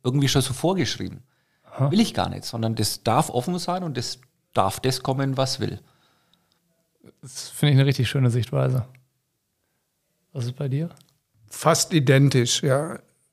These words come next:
Speaker 3: Lebe den Tag. Und dann darfst du nicht in die Zukunft schauen. Es gibt zwar einen guten Satz, den habe ich früher immer in der Schule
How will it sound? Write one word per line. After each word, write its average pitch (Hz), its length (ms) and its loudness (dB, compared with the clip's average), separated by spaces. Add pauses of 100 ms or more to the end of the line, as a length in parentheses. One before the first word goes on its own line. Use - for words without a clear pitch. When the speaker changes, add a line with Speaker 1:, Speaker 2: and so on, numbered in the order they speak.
Speaker 3:
Lebe 131 320 4
den 127 180 6
Tag. 113 460 0 (300)
Und 135 220 -2
dann 131 180 4
darfst 127 280 2
du 147 60 8
nicht - 380 4 (500)
in 143 100 2
die 143 120 6
Zukunft 139 520 4
schauen. 143 300 8
Es 123 120 2
gibt - 180 6
zwar 170 160 8
einen 160 120 8
guten 165 260 10
Satz, 151 280 6
den 156 160 8
habe 156 160 4
ich 131 100 2
früher 147 340 6
immer 151 260 2
in 151 140 0
der 147 160 0
Schule 160 460 8